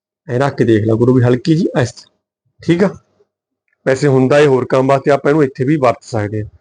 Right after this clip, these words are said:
ਪਰ ਜ਼ਿਆਦਾ ਨਹੀਂ ਚੱਕਣਾ, ਨਹੀਂ, ਹਨਾ, ਥੋੜ੍ਹਾ ਚੱਕਿਆ ਕਰੋ। ਜੇ ਕੋਈ ਕਹਿ ਕੇ ਚਕਾਉਂਦਾ ਜ਼ਿਆਦਾ, ਫਿਰ ਚੱਕਣਾ ਗਾ। ਹੁਣ ਮੈਂ ਤੁਹਾਨੂੰ ਇਹਨਾਂ ਦੀ ਜਿਹੜੀ ਕਮਰ ਆ ਉਹ ਦਿਖਾ ਦਿਆਂ ਕਿੰਨੀ ਆ, ਨੌ ਚੌਕਾ ਛੱਤੀ। ਆ ਦੇਖੋ, ਨੌ ਚੌਕਾ ਛੱਤੀ ਇੱਥੇ ਹੋ ਗਿਆ, ਇੰਨਾ ਕੁ ਸਿਉਣ ਦੇ ਵਿੱਚ ਆ ਜਾਊਗਾ।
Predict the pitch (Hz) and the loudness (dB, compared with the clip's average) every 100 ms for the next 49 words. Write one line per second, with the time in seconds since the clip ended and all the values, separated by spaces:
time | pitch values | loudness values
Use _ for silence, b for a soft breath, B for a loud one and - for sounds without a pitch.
0 | _ _ _ - 147 127 139 131 143 139 | _ _ _ -4 -2 2 2 4 2 2
1 | 139 - 151 185 _ _ _ _ _ - | 0 0 -2 -2 _ _ _ _ _ -12
2 | 135 - - 131 180 165 - 151 180 160 | -12 -12 -8 -2 0 0 -2 0 2 0
3 | - 113 127 127 143 156 151 156 185 165 | -2 -2 -2 -2 -4 0 0 2 0 2
4 | 156 151 147 143 139 127 120 - 104 107 | 2 2 2 2 0 -4 -6 -10 -10 -10
5 | 107 _ _ _ _ _ _ _ - 147 | -14 _ _ _ _ _ _ _ -4 0
6 | 151 160 156 160 165 180 160 _ 175 147 | 2 2 2 2 4 2 0 _ -6 -4
7 | 175 170 147 143 127 135 160 143 127 127 | 0 0 2 2 2 0 0 0 0 -2
8 | 120 120 123 120 151 175 180 160 170 170 | -4 -2 0 2 2 4 2 2 2 2
9 | - _ _ _ _ _ - 156 147 - | -4 _ _ _ _ _ -8 -8 -6 -2
10 | 220 226 - _ _ _ _ _ - - | -2 -2 -12 _ _ _ _ _ -12 -4
11 | 120 117 120 117 143 165 170 156 143 - | -4 -2 -2 2 2 2 2 2 0 0
12 | 151 143 202 190 185 - - 147 147 143 | 0 2 2 2 0 -4 -2 2 2 0
13 | - 123 117 113 113 117 113 107 113 | 0 0 0 -2 -2 -2 -2 -2 -6